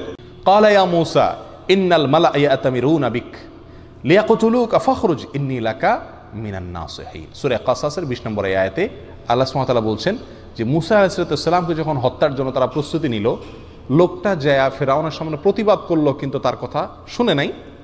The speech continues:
রিস্ক নিয়ে প্রতিবাদ করলো, পুরুষত্বের প্রমাণ সে, স্বাক্ষর সে রাখলো। এরপর তার ভিতর আরেকটা গুণ দেখেন, তিনি এসে গোপনে মূসা আলাইহিস সালামকে বলে দিচ্ছেন, "ভাই,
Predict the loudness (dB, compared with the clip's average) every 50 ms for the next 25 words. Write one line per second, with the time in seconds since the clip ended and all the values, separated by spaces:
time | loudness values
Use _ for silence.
0 | -20 -16 -10 -4 -2 -2 -2 -2 -2 -4 -2 -2 -2 -2 0 2 0 0 0 0
1 | -2 0 2 2 2 2 0 0 0 -2 -4 -2 0 0 0 0 -2 -12 -18 -18
2 | -20 -20 -20 -14 -4 2 4 4 6 6 4 4 2 0 -2 -2 0 0 -2 -2
3 | -2 -6 -8 -6 -6 -4 0 0 -2 -2 -2 -4 -4 -4 -4 -6 -12 -20 -20 -20
4 | -20 -20 -20 -20 -16 -6 0 0 0 0 0 -6 -2 0 0 0 0 0 -2 0
5 | 0 0 0 0 0 -4 -4 -2 -2 -2 0 0 0 0 0 -2 -6 -6 -8 -14
6 | -20 -20 -20 -14 -8 -6 -6 -6 -4 -6 -6 -8 -6 -4 -2 -2 -2 -4 -6 -10
7 | -12 -14 -8 -2 -2 0 2 2 0 0 0 -4 -4 -4 -4 -6 -6 -4 -4 -4
8 | -4 -4 -6 -6 -8 -10 -10 -10 -8 -6 -6 -6 -4 -4 -4 -4 -2 -2 -2 -2
9 | -4 -6 -8 -8 -8 -8 -6 -4 0 0 2 2 0